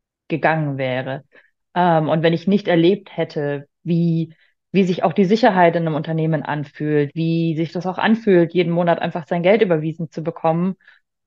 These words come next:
im Grunde genommen für A-, Anwesenheit. Also da muss man ja erstmal noch nicht so viel gemacht haben. Macht man natürlich trotzdem, aber es ist ein ganz anderes,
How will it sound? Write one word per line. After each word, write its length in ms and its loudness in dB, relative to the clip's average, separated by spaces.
im 160 0
Grunde 360 6
genommen 640 2
für 160 0
A-, 260 0
Anwesenheit. 800 -2
Also 200 -10
da 120 -2
muss 200 -2
man 120 2
ja 80 6
erstmal 300 0
noch 100 2
nicht 180 2
so 100 0
viel 160 -2
gemacht 360 0
haben. 220 -6
Macht 240 0
man 120 4
natürlich 400 0
trotzdem, 680 -4
aber 180 -2
es 120 -8
ist 140 -12
ein 80 -6
ganz 200 0
anderes, 520 -4